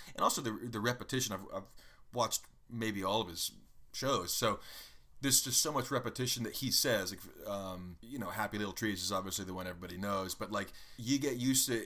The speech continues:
it's like a parent or something. It's like they always say these same things, and that there's something bizarrely comforting about that, where, like, it's, it's not annoying or repetitious. It's just like, "Oh, good. It's, Mom says everything's gonna be okay.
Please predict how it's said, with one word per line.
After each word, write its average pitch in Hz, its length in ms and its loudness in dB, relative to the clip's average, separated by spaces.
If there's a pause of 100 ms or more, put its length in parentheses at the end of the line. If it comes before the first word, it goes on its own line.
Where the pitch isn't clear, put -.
it's 139 180 0
like 127 140 4
a 110 40 -2
parent 123 460 2
or 92 60 -6
something. 90 320 -4
It's 90 140 -4
like 95 200 -4
they 113 140 2
always 131 320 2
say 123 120 2
these 104 200 0
same 101 220 2
things, 104 460 0 (420)
and 104 680 0 (640)
that 113 400 -2
there's 113 180 4
something 123 400 2
bizarrely 95 400 0
comforting 98 400 0
about 85 280 -4
that, 82 180 -8
where, 87 160 -6
like, 90 340 -6
it's, 107 160 2
it's 107 260 -4
not 117 320 4
annoying 104 440 -2
or 92 200 -8 (840)
repetitious. 120 560 0
It's 98 180 -4
just 107 200 0
like, 92 180 0 (680)
"Oh, 139 340 8
good. 113 380 2
It's, 107 500 -4 (140)
Mom 127 280 6
says 139 220 0
everything's 135 300 0
gonna 127 160 2
be 107 200 2
okay. 90 460 -2